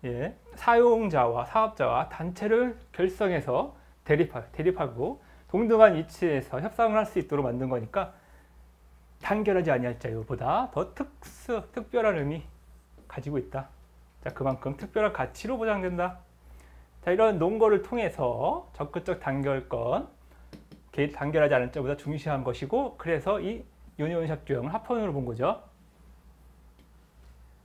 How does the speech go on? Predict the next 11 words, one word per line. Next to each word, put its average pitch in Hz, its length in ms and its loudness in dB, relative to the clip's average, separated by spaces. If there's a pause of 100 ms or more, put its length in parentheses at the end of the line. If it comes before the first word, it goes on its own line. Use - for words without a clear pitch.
(1300)
자, 135 220 -10
단결권에, 202 1200 0
자, 117 160 -6
근로자 208 360 2
단체의 196 480 -2
집단적 233 800 -6
단결권이 208 600 -4
포함되는지, 185 760 0 (260)
자, 127 120 -8
포함된다고 175 640 -2
봤어요. 135 580 -4